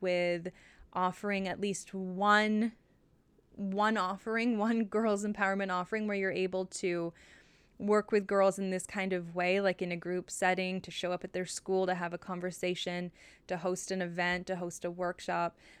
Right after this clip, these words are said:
to guest speak at some event. And I do break a lot of this down in the free boot camp as well, okay? Because I know it can seem overwhelming and it's like, "Where do I start?"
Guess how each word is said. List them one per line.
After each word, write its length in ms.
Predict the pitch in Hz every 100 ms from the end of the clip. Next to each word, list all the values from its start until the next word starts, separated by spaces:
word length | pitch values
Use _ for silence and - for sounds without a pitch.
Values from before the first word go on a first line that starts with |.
| _ _ _ _ -
to 100 | 220
guest 400 | 180 196 190 -
speak 320 | - 185 185
at 100 | -
some 240 | - 185
event. 500 | 180 175 175 175 - - _ _ _ _ _ _ - -
And 120 | 220
I 80 | 220
do 240 | 214 226
break 340 | 220 202 196 - -
a 80 | 190
lot 280 | 190 180 180
of 120 | 175
this 300 | 180 - -
down 420 | 180 170 170 165
in 340 | - 180 190 180
the 80 | 180
free 300 | - 185 180
boot 260 | 175 170
camp 340 | - 165 160 -
as 160 | 160 -
well, 300 | 170 156 139
okay? 300 | 165 180 180
Because 340 | 180 - 180
I 120 | 175
know 400 | 175 175 180 180
it 160 | - -
can 120 | 202
seem 280 | 196 185 180
overwhelming 680 | 170 175 170 180 185 180 180
and 120 | 170
it's 120 | -
like, 160 | - 190
"Where 180 | 226 247
do 120 | 247
I 100 | 233
start?" 440 | - 220 208 202